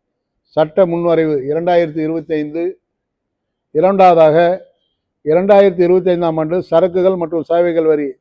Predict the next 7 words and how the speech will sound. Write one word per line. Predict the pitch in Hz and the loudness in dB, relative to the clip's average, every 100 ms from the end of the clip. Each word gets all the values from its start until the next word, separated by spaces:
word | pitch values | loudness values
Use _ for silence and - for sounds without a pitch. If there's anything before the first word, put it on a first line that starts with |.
| _ _ _ _ _ _ _ _ - | _ _ _ _ _ _ _ _ -2
இரண்டாம் | 156 180 190 170 | 0 2 0 0
திருத்த | 170 160 160 | -4 -2 -2
சட்ட | 151 147 160 | -2 -4 -6
முன்வரைவு | 160 156 151 143 139 - | -6 -4 -4 -4 -8 -14
ஆகிய | - 156 151 147 143 | -8 -4 -2 -4 -6
சட்ட | 139 156 147 175 151 143 - _ _ | -10 -12 -6 -4 -4 -4 -12 _ _
திருத்தங்கள் | 160 156 170 165 170 | -10 -6 -8 -6 -8